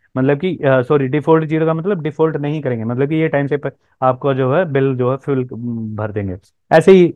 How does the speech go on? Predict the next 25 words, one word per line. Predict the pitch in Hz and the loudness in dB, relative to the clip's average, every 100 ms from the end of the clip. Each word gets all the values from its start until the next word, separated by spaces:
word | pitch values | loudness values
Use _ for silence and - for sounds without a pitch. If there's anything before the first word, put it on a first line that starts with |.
| - | 4
एजुकेशन | 147 170 175 180 175 | 6 6 6 4 2
के | 160 | 2
बेस | 156 151 | 2 0
पे | - | -2
फिर | 147 151 | -2 0
हमने | 139 143 | 0 -2
जो | 139 135 | 0 -2
फु-, | 123 135 _ _ - | -4 -10 _ _ -4
उनकी | 143 139 | -2 0
प्रिंट | 127 135 135 | 0 0 0
करवाया, | 131 123 120 120 117 - _ 139 | 0 0 2 2 -2 -8 _ -2
मैरिज | 143 165 | 0 0
के | 147 147 | -2 -2
बेस | 139 131 | -2 -2
के | 139 | -2
ऊपर, | 127 127 123 | -2 -2 -4
मतलब | 135 139 135 | -4 -4 -2
कि | 135 | -2
let's | 131 139 - | 0 0 0
say | 143 131 _ _ _ 143 | -2 -4 _ _ _ -4
जिनकी | 139 165 180 165 | -2 0 0 2
एजुकेशन | 135 143 156 147 175 | 2 0 -2 -2 -2
वन | 135 127 175 170 | 0 4 4 2
है, | 117 113 165 - _ _ _ | -4 -4 -6 -12 _ _ _
उनमें | 170 190 202 185 165 214 | 0 2 4 2 2 -2